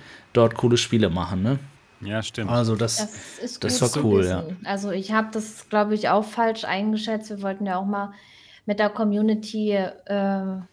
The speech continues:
Speaker 3: V-R-Chat ausprobieren,
Speaker 1: Mhm.
Speaker 3: weil ich war nur einmal für drei Sekunden drin. Da hab ich dann mal, äh, dieses Full-Body-Tracking ausprobiert bei jemandem, aber so richtig gespielt hab ich's nicht.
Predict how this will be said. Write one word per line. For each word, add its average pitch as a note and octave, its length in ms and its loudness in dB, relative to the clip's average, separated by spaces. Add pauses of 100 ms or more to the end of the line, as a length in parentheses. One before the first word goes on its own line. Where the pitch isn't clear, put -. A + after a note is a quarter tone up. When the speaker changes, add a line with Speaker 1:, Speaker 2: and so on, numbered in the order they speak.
(140)
Speaker 3:
V-R-Chat G3 580 -4
ausprobieren, A#3 960 -2
Speaker 1:
Mhm. A#2 200 4
Speaker 3:
weil G3 200 2
ich - 240 -10
war G#3+ 420 -2
nur A#3 240 -2
einmal A3+ 560 2
für G#3+ 440 -4 (460)
drei G#3+ 340 2
Sekunden B3 760 0
drin. A#3+ 400 -2
Da G#3 180 0
hab G#3+ 80 -2
ich G#3+ 160 -2
dann A3 180 2
mal, G#3 320 2
äh, G3 260 -2
dieses G3+ 300 -10
Full-Body-Tracking A3+ 880 -4
ausprobiert A#3+ 720 -4
bei A#3+ 80 -2
jemandem, A3+ 580 -2 (480)
aber G#3 220 2
so G3+ 80 -4
richtig A3+ 420 -2
gespielt B3+ 680 -4
hab G#3+ 180 0
ich's G3+ 200 -6
nicht. C#4+ 380 -2